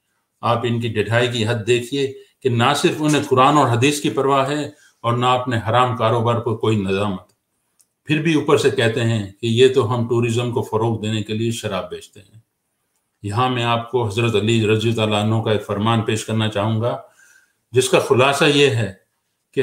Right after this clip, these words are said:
हजरत अली रज़ी अल्लाह अन्हु ने फरमाया कि अगर शराब की एक बूंद भी समंदर में गिर जाए और फिर वो समंदर खुश्क हो जाए और वहाँ घास उगाए, तो मैं अपनी बकरियों को भी वहाँ घास चरने ना दूँ।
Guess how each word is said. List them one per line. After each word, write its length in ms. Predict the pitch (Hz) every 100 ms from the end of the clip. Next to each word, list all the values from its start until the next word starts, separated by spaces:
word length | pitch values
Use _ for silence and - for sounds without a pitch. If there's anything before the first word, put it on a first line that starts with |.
| 107
हजरत 340 | 123 147 151
अली 260 | 147 143 139
रज़ी 220 | 131 123
अल्लाह 400 | 135 131 131 120
अन्हु 180 | 120 127
ने 100 | 123
फरमाया 480 | 113 98 107 110 98 95 _ _ _ _ -
कि 100 | 156
अगर 260 | 139 151 170
शराब 380 | - 143 156 151 156
की 80 | - - 185
एक 280 | 220 - -
बूंद 260 | 123 165 160
भी 220 | 123 123
समंदर 560 | 107 - 127 143 156 139
में 140 | 131
गिर 160 | 110 98
जाए 300 | 104 98 98 _ _ -
और 200 | 117 -
फिर 140 | 147
वो 140 | 131 127
समंदर 480 | - 131 135 131 110
खुश्क 340 | - 180 -
हो 120 | 123
जाए 240 | 110 98 90 - _ _ _ -
और 100 | 120
वहाँ 440 | 117 120 135 101 -
घास 340 | 120 147 147
उगाए, 340 | 117 110 95 - _ _ _
तो 60 | 113
मैं 140 | 110 113
अपनी 280 | 107 135 117 98
बकरियों 360 | 113 147 165
को 140 | 165 165
भी 120 | 139
वहाँ 280 | 127 123 117
घास 300 | 113 113 -
चरने 220 | 104 104
ना 160 | 101 107
दूँ। 120 | 107